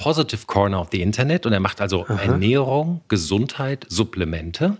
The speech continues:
Speaker 2: Okay.
Speaker 1: Und was aber nicht so schlecht ist, die werten sehr viele Studien aus. Also da geht es um die Frage,
Speaker 2: Ja.
Speaker 1: hilft Vitamin C wirklich gegen eine Erkältung?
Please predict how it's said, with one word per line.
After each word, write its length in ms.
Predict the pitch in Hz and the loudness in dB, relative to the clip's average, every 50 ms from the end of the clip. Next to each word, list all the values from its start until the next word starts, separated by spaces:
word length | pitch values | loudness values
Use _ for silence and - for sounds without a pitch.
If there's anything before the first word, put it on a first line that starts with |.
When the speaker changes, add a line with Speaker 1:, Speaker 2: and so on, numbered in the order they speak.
| - - - - - - | -6 -14 -14 -12 -6 -2
Speaker 2:
Okay. 400 | - 107 104 - - 226 226 147 110 | -2 -2 -2 0 2 2 2 2 2
Speaker 1:
Und 260 | - 135 147 143 - - | 2 2 2 0 -2 -2
was 240 | - 139 135 135 - | 0 0 0 2 0
aber 100 | 139 147 | 0 0
nicht 140 | 151 127 | 0 0
so 80 | - 135 | -2 -2
schlecht 360 | - - 123 135 147 - - | -2 0 0 0 0 0 0
ist, 140 | 170 - - | -2 0 0
die 80 | 127 107 | 0 2
werten 280 | 117 123 120 - 120 | 2 0 2 2 2
sehr 160 | 110 123 113 | 2 2 2
viele 160 | - 117 120 110 | 2 2 2 2
Studien 460 | - - - 127 143 127 131 110 95 | 0 0 2 2 4 4 4 2 2
aus. 280 | 76 76 85 90 - | -2 -4 -6 -6 -4
Also 120 | 98 95 90 | -2 -2 -2
da 60 | 87 | -2
geht 160 | 78 92 85 | -2 -2 -4
es 120 | - - 95 | -2 0 0
um 100 | 92 92 | 2 2
die 60 | 92 | 2
Frage, 500 | - 233 220 98 78 90 90 90 90 87 - | 2 4 4 4 4 2 0 -2 -4 -4 -6
Speaker 2:
Ja. 60 | - - | -2 2
Speaker 1:
hilft 260 | 98 104 - - - | 2 2 2 0 -2
Vitamin 300 | 107 - 101 101 107 107 | -2 0 2 2 2 2
C 220 | - 120 117 101 | 2 2 2 2
wirklich 260 | 131 135 - 120 - | 2 0 -2 -4 0
gegen 160 | - 127 120 120 | 0 2 2 2
eine 100 | 113 110 | 2 2
Erkältung? 640 | 110 - - 117 113 107 - 110 104 104 104 104 | 0 -2 -2 -2 -2 0 0 2 2 2 2 0